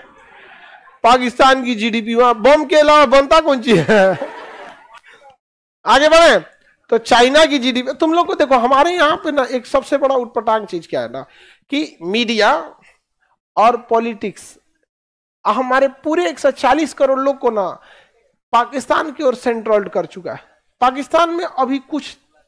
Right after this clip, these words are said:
जो कुछ बचा हुआ है ठीक ठाक ना, वहां पे एगो प्याज का उत्पादन बचल है, टमाटर, प्याज और क्रिकेट। क्रिकेट ठीक ठाक खेल लेते हैं,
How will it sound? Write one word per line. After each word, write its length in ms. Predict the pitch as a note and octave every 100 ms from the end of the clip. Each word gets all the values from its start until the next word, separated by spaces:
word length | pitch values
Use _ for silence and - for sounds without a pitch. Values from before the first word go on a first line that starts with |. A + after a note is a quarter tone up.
| _
जो 100 | A#3 B3
कुछ 220 | B3 C#4
बचा 280 | F#3 G#3 C4
हुआ 200 | C4+ C4+
है 100 | C4
ठीक 220 | - A3 -
ठाक 160 | D#3+
ना, 220 | D3 B2 - _ - _ _ _ _
वहां 180 | G#3 C4
पे 200 | C4+ C4+
एगो 160 | C4 C4 _
प्याज 340 | A3 B3 C4+
का 100 | - B3
उत्पादन 480 | A#3 A#3 G#3+ C4 C4+
बचल 300 | B3+ C#4+ B3
है, 160 | D#4 E4+ _ _ _ _ _ -
टमाटर, 460 | G3+ A3+ A#3 C#4+
प्याज 340 | C4 B3 B3 B3
और 100 | A3
क्रिकेट। 500 | - F#3 G3 C#3+ - _ _ _ _ _ _ _ _ _ _ _
क्रिकेट 380 | D4+ D4 F4 - _ _ _ _ _
ठीक 300 | - E4 -
ठाक 200 | C#4 C4+ -
खेल 140 | B3
लेते 280 | G3 E3+ E3+
हैं, 160 | D#3+